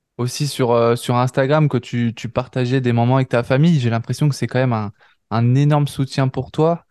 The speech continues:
Euh, bah là, ils sont quand même venus jusqu'en Belgique pour, euh, pour t'accompagner, passer peut-être, euh, deux nuits blanches. Donc là, vraiment, t'as, je pense que t'as quand même un gros, gros avantage, euh,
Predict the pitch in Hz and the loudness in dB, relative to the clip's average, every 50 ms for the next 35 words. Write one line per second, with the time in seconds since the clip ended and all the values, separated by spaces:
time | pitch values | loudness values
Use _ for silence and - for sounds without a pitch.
0 | _ _ _ _ _ _ _ _ _ - 104 107 107 107 107 107 107 101 107 110 | _ _ _ _ _ _ _ _ _ -6 -4 -2 0 0 0 0 0 0 0 2
1 | 127 143 143 127 - - 117 113 - 123 127 123 113 120 123 135 139 123 131 131 | 2 2 0 0 0 -2 -2 0 2 2 2 2 2 2 2 2 2 0 -2 -4
2 | - - 135 127 127 131 123 120 - 151 147 _ - 120 117 113 107 107 107 107 | -2 -2 -2 0 0 -2 -4 -2 -2 -4 -4 _ -2 0 0 2 2 0 -2 -4
3 | - 117 - - - 120 110 - 123 123 - 127 123 139 156 165 165 170 160 139 | -6 -8 -8 -4 -2 -4 -2 0 -2 0 0 0 0 2 2 2 2 2 0 0
4 | - 120 120 - 127 120 - 120 - - 123 117 - - 113 113 113 110 110 _ | -2 -4 -2 -2 -6 -4 -4 -6 -4 -4 -4 -4 -4 -4 -2 -2 -2 -2 -4 _
5 | _ _ _ _ - _ - 117 110 123 127 131 131 135 139 135 127 143 165 170 | _ _ _ _ -20 _ -10 -4 0 0 2 4 4 4 2 2 2 2 2 2
6 | 170 151 120 117 113 110 - 127 135 123 113 113 120 131 139 135 - 113 104 101 | 2 2 2 0 -2 -2 0 0 0 2 2 0 0 0 -2 -2 -2 -4 -2 -2
7 | 98 98 98 95 95 107 - - - 147 151 - - 123 - - 107 - - 120 | -4 -4 -4 -6 -6 -8 -10 -6 -2 -2 -2 -2 -2 -6 -4 -4 -6 -4 -2 -2
8 | 120 113 104 98 107 117 131 135 127 117 107 107 123 139 131 127 127 123 - 135 | -2 -2 -2 -2 0 2 2 2 2 0 0 0 0 0 2 0 -2 -2 -2 -2
9 | 135 123 113 104 101 98 | -2 -2 -2 -2 -2 -4